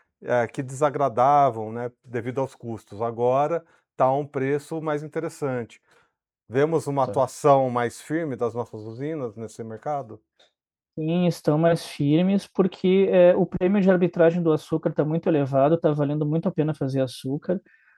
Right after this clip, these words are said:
Speaker 2: A safra vai começar a declinar a partir de agosto.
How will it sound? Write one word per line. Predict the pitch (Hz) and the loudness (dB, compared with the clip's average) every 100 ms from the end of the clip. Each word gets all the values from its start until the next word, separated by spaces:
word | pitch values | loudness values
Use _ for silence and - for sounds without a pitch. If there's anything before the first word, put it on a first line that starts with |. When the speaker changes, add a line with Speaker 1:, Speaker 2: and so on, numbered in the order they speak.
| _ | _
Speaker 2:
A | 165 | 2
safra | 160 - 175 170 | 2 4 4 4
vai | 170 175 | 4 2
começar | - 190 180 - | 2 0 0 6
a | 175 | 6
declinar | 170 170 160 156 | 6 2 0 2
a | |
partir | 156 156 143 147 | 2 -2 -2 -6
de | 147 | -2
agosto. | 147 131 131 160 - 175 | 0 0 0 0 0 -6